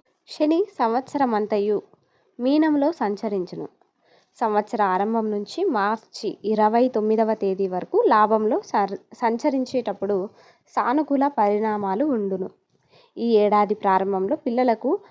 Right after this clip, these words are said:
అనుకూలంగా ఉంటుంది. గురుడి ప్రభావంతో సంతానం కోరుకునే వారికి శుభవార్తలు వినిపిస్తాయి. అనుకున్న పనులను సక్రమంగా, సకాలంలో పూర్తి చేయగలరు.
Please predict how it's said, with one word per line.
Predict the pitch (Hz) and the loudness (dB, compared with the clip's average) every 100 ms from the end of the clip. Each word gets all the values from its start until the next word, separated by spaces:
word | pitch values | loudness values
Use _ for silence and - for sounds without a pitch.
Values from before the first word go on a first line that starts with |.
| _ - | _ -4
అనుకూలంగా | 214 254 294 277 254 254 | -4 0 2 2 2 2
ఉంటుంది. | 220 185 190 196 - _ _ _ _ _ _ _ _ _ - 220 | 0 -2 -4 -6 -8 _ _ _ _ _ _ _ _ _ -8 2
గురుడి | 311 359 370 370 | 6 8 8 6
ప్రభావంతో | - 220 208 202 196 185 226 202 | 4 2 2 2 0 0 0 0
సంతానం | 277 202 190 240 262 302 | -2 -4 0 2 4 4
కోరుకునే | 285 269 254 254 247 | 6 6 6 2 0
వారికి | 226 220 214 - 370 403 | 2 2 2 0 0 0
శుభవార్తలు | 254 208 196 190 180 - 220 | -2 0 2 0 -2 -6 -4
వినిపిస్తాయి. | 311 254 - - - 170 170 _ _ _ _ _ _ - | -2 -2 -6 -12 -12 -12 -12 _ _ _ _ _ _ -4
అనుకున్న | 208 214 226 208 208 202 185 - _ - | -2 0 0 0 0 0 -4 -8 _ 0
పనులను | 190 208 214 208 330 494 | 2 4 2 2 2 0
సక్రమంగా, | - 220 - 320 269 226 226 233 | -6 -8 0 2 2 0 0 0
సకాలంలో | - 214 202 262 262 226 233 | -4 -10 -2 0 0 0 -4
పూర్తి | 311 220 220 240 240 | -2 -2 0 -4 -2
చేయగలరు. | 208 196 190 185 180 | -2 -2 -2 -4 -8